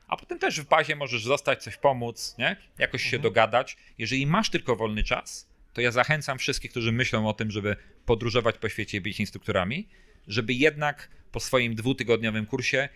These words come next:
Speaker 1: jeszcze zostali, jeszcze coś porobili. Nawet niekoniecznie, żeby im za to płacili, bo prawdopodobnie ktoś powie, „Okej, może zosta-, zostać i pomóc”, ale no po prostu nie mamy cię przewidzianego
Speaker 2: No jasne.
Speaker 1: w budżecie. No nieważne, no po prostu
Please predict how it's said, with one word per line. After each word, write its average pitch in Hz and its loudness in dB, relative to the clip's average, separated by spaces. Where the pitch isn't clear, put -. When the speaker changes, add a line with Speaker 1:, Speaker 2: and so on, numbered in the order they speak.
Speaker 1:
jeszcze 131 2
zostali, 123 -6
jeszcze 117 0
coś 113 -10
porobili. 104 -2
Nawet 220 0
niekoniecznie, 302 0
żeby 254 -4
im 240 -2
za 226 2
to 226 -2
płacili, 233 -4
bo 185 0
prawdopodobnie 175 0
ktoś 170 -4
powie, 175 -4
„Okej, 202 2
może 175 -4
zosta-, 160 -8
zostać 175 0
i 170 -12
pomóc”, 160 2
ale 160 2
no 175 -8
po 175 -14
prostu 165 -10
nie 160 -4
mamy 160 2
cię - -2
przewidzianego 151 -2
Speaker 2:
No 170 6
jasne. 170 2
Speaker 1:
w 113 -2
budżecie. 226 0
No 208 0
nieważne, 240 0
no 127 -8
po - -12
prostu 196 -2